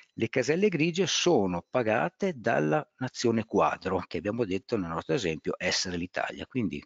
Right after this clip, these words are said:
queste posizioni vengono pagate direttamente dall'Italia, mentre le posizioni in blu,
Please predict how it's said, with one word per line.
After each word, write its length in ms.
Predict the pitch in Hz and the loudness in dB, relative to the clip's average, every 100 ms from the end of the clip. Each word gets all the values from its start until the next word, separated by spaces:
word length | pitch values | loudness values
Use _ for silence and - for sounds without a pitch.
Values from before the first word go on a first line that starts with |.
| _ | _
queste 280 | - 147 107 | -4 -2 -2
posizioni 440 | - 98 - 170 | -2 -4 -2 -6
vengono 280 | 143 104 87 - | -2 0 -2 -4
pagate 360 | 85 80 - | -4 -4 -6
direttamente 640 | - 139 104 - 85 85 - | -2 2 2 0 -4 -4 -8
dall'Italia, 640 | - - - - - 117 - - - - - - | -8 -10 -6 -6 -4 -8 -8 -18 -18 -18 -16 -2
mentre 440 | 185 160 98 90 | 2 4 2 0
le 120 | 90 | -2
posizioni 520 | - 95 101 107 85 - | -2 -4 -2 -2 -2 0
in 180 | 202 208 | 2 6
blu, 280 | 170 220 | 6 4